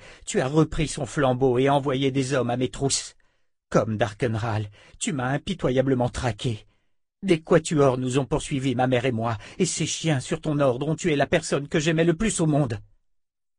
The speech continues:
Richard avait écouté en silence. Quand il parla enfin, sa voix ne tremblait pas. « Ma sœur,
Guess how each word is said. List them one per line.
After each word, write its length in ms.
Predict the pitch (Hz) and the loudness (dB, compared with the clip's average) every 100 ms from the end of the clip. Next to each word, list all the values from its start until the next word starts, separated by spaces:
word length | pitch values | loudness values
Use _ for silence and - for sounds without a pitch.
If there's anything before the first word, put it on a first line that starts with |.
| _ _ _ _ _ _ _ _ - | _ _ _ _ _ _ _ _ -6
Richard 540 | 95 92 - 117 110 98 | -2 -2 -2 -2 0 0
avait 260 | 95 101 | 2 2
écouté 460 | 101 - 98 101 90 | 0 -4 -2 0 0
en 80 | 87 | -2
silence. 640 | - 80 71 - - - _ _ _ _ _ _ _ _ - | -4 -6 -6 -12 -16 -20 _ _ _ _ _ _ _ _ -8
Quand 240 | 95 101 | -4 0
il 160 | 123 107 | 0 2
parla 380 | 113 113 113 110 | 4 6 6 6
enfin, 380 | 104 - 117 104 | 2 0 0 0
sa 200 | - 104 | 2 2
voix 220 | 104 101 | 4 4
ne 120 | 98 | 2
tremblait 440 | - - 90 87 78 | -2 -4 -2 -2 -4
pas. « 320 | 80 76 - _ _ _ _ _ _ _ _ _ _ _ _ _ _ - | -6 -10 -12 _ _ _ _ _ _ _ _ _ _ _ _ _ _ -6
Ma 160 | 113 107 | 0 2
sœur, 540 | - 110 101 82 - | 2 2 2 0 -8